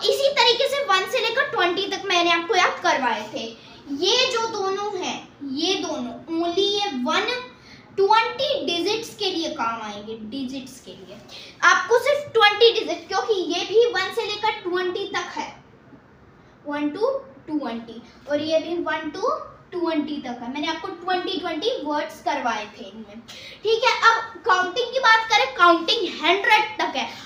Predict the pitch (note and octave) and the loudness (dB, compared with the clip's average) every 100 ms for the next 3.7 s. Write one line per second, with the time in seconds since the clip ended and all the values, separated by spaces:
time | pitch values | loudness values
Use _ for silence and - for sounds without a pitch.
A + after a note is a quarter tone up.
0 | - - A4+ F4 E4+ G#4 B4+ C5+ B4+ A#4 | 0 2 4 2 2 2 4 2 4 4
1 | A#4+ A4 G#4+ G4+ G4+ A4 A4+ A#4 A#4 F4+ | 4 2 0 0 0 -8 -6 -4 0 4
2 | D4 D4 D4+ C4 C4 - - G4+ G4+ F4 | 4 4 0 -2 -6 -10 -14 -10 -4 2
3 | F#4 F#4 G#4+ A4 G4 A4+ | 4 4 0 -2 -4 -2